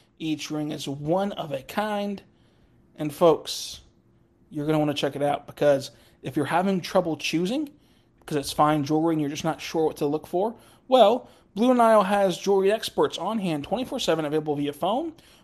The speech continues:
and even in the chat room to help you find the memorable gift at every budget. So make your moment sparkle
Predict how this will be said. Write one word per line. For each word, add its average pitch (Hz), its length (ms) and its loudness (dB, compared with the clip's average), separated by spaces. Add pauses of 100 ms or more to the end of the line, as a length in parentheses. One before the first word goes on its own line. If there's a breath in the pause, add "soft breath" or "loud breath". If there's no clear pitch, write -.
(160 soft breath)
and 202 400 -2
even 233 240 0
in 214 80 0
the 196 60 -6
chat 190 300 -2
room 143 240 -4
to 180 140 0
help 165 220 -2
you 220 100 -4
find 156 420 -4
the 147 200 -2
memorable 175 480 -2
gift 147 300 -2
at 143 120 -4
every 139 240 -6
budget. - 400 -8 (1200 soft breath)
So 180 140 2
make 240 300 6
your 277 120 2
moment 247 240 2
sparkle 180 600 4